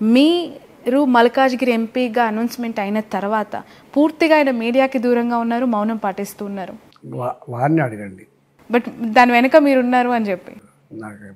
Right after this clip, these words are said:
Speaker 1: సైలెంట్గా ఉండమని.
Speaker 2: అంటే నాకు ము-, ముప్పై రెండు ఏళ్ళుగా నాకు పరిచయం. రాజకీయాలు లేని నాడు మల్లారెడ్డి గారు, మేమంతా
Speaker 1: హ్మ్.
Speaker 2: ఇక్కడనే ఉన్నాడు కదా. ఆయన business ఆయనకు ఉంది, మా business మాకుంది, మాకు బాగా సంబంధాలు ఉన్నాయి. అంతే తప్ప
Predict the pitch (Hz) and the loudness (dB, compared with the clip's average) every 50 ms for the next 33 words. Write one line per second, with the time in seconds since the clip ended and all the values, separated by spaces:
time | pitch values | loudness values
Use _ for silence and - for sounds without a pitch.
0 | - _ - 269 240 233 240 262 247 254 254 254 247 226 220 220 226 226 226 220 | -20 _ 0 0 2 4 4 2 2 2 2 2 0 0 0 0 0 0 0 -2
1 | 214 214 220 - - _ - 175 180 185 185 185 175 175 185 180 170 151 139 135 | -4 -6 -10 -14 -20 _ -8 -6 -4 -2 -2 -2 -4 -6 -8 -8 -8 -8 -8 -8
2 | 131 123 120 120 131 139 139 - - 165 160 160 160 151 151 156 170 180 180 170 | -10 -10 -10 -8 -6 -8 -4 0 2 4 4 4 4 2 2 0 0 -2 -2 -4
3 | 147 - - 131 127 120 - 127 107 101 110 120 131 143 156 147 - 165 160 160 | -4 -6 -8 -10 -10 -10 -10 -12 -14 -12 -10 -8 -4 -4 -4 -2 2 2 2 2
4 | 156 143 147 147 147 143 143 147 170 180 147 135 139 147 147 143 139 135 143 139 | 2 0 0 -2 -2 -4 -4 -4 -4 -4 -4 -4 -2 -2 -4 -4 -4 -6 -6 -6
5 | 135 135 143 147 139 131 131 135 135 127 123 123 147 160 170 - - - - - | -6 -6 -8 -8 -8 -8 -8 -8 -10 -10 -10 -12 -12 -14 -14 -16 -20 -16 -12 -10
6 | 208 190 170 - 131 123 - 170 180 180 160 139 131 131 123 117 113 113 120 131 | -10 -10 -10 -12 -12 -2 0 2 2 2 2 0 -2 -4 -8 -10 -14 -14 -14 -14
7 | 139 131 127 131 135 139 143 139 131 135 135 131 123 113 117 127 135 135 127 131 | -14 -14 -12 -10 -6 -6 -4 -4 -4 -4 -4 -4 -6 -6 -8 -8 -8 -8 -8 -8
8 | 127 123 127 127 123 127 131 135 127 127 131 135 139 139 117 117 120 120 127 131 | -8 -8 -6 -8 -8 -8 -8 -8 -8 -8 -6 -6 -6 -6 -8 -10 -10 -10 -10 -10
9 | - 139 135 127 127 127 127 131 _ _ _ _ _ _ _ _ - 131 131 127 | -10 -8 -8 -8 -8 -10 -12 -16 _ _ _ _ _ _ _ _ -10 -10 -8 -6
10 | 135 131 127 123 123 117 123 131 143 143 139 127 117 123 135 143 147 143 139 135 | -8 -8 -8 -10 -10 -8 -6 -4 -4 -4 -6 -6 -6 -4 -4 -2 -2 -4 -4 -6
11 | 131 123 123 123 127 _ _ _ _ _ _ - 127 131 165 170 156 147 131 - | -8 -10 -12 -14 -18 _ _ _ _ _ _ -12 -2 2 2 2 2 2 -2 -4
12 | 131 131 151 | -10 -14 -14